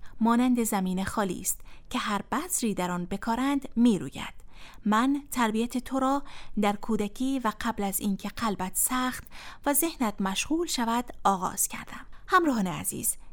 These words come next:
طبق فرمایش امام علی علیه السلام، نخستین و مهمترین دلیل برای آغاز تربیت در دوران کودکی این است که قلب و جان کودک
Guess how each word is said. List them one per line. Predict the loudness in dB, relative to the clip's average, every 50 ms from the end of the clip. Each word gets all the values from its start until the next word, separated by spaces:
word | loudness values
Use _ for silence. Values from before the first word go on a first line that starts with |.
| -12 -4 0
طبق | 0 0 0 0 0 0 0
فرمایش | 2 2 2 2 4 4 2 2 2 0 0 0 0
امام | 0 0 0 0 0 0
علی | -2 -2 0 0 0
علیه | 2 0 0
السلام، | 0 0 0 0 2 2 2 2 2 0 0 -6 -10 -10 -6 -2
نخستین | 0 0 0 0 0 -2 -2 -2 -2 -2 -2 0 0
و | 2 2 4
مهمترین | 4 4 4 4 2 2 0 0 0 0 2 2
دلیل | 2 0 0 2 2 0 0 -2 -6 -12 -14 -12 -8 -2
برای | 2 2 4 4 2 2 0 0 2
آغاز | 0 2 2 0 0 0 0
تربیت | -2 -2 -2 -2 -2 -2 -2 -2 -4 -4 -2 -2
در | -2 -2
دوران | -2 0 0 0 0 0 0 0 -2
کودکی | -2 -2 -2 -2 -2 -2 -4 -2 -4 -2
این | -2 0 -2 -2
است | -2 -2 -4 -4 -4
که | -4 -4 -4 -4 -4 -6 -8 -10 -10 -10 -10 -8
قلب | -4 0 0 0 2 2
و | 0 0
جان | 0 0 0 0 0 0
کودک | -2 -2 -2 -2 0 2 0 0 0